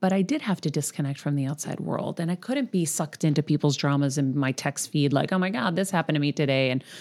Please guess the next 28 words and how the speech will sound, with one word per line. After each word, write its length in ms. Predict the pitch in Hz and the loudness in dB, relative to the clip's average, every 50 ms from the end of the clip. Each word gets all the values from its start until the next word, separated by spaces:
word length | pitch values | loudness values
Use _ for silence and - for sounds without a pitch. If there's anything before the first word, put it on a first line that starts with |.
| - - - | -18 -10 -2
and 160 | - 170 170 170 | 2 4 6 6
then 120 | 165 160 | 6 4
I'm 100 | 156 156 | 4 2
responding 540 | 160 - - - 165 160 160 156 160 151 147 | 2 0 0 2 2 4 4 4 4 4 2
and 80 | 151 | 2
trying 220 | 147 - 160 156 160 | 0 0 0 0 0
to 40 | 147 | 2
be 160 | - 156 156 | 2 2 2
the, 340 | 139 151 143 143 147 147 - | 4 4 4 4 4 2 2
the 80 | - 160 | 0 0
superhero 640 | 147 - - 175 - 175 147 175 165 160 156 147 151 | 0 0 -2 -2 -2 0 0 2 2 2 2 2 2
in 80 | 151 147 | 2 2
everybody 360 | 143 156 147 139 151 147 143 | 2 2 2 2 2 2 2
else's 340 | 147 147 151 - 143 135 151 | 2 0 0 -2 -4 -4 -2
life. 280 | 147 131 - - - | 0 0 0 -2 -2
I'm 60 | - - | -4 -4
like, 120 | 196 190 - | -4 -2 0
"I 40 | 277 | 0
have 100 | 302 - | 0 2
to 80 | 208 | 4
be 120 | 165 175 165 | 4 4 6
one 200 | 160 170 160 156 | 6 6 6 6
in 80 | 151 | 6
my 160 | 143 131 135 | 4 4 4
own 220 | - - 220 247 214 | 4 6 6 6 6
life 240 | 135 - - - - | 4 2 0 -2 -4
right 160 | - - - | -4 -4 -2
now." 340 | - - - - - - | -2 -2 -2 -2 -2 -4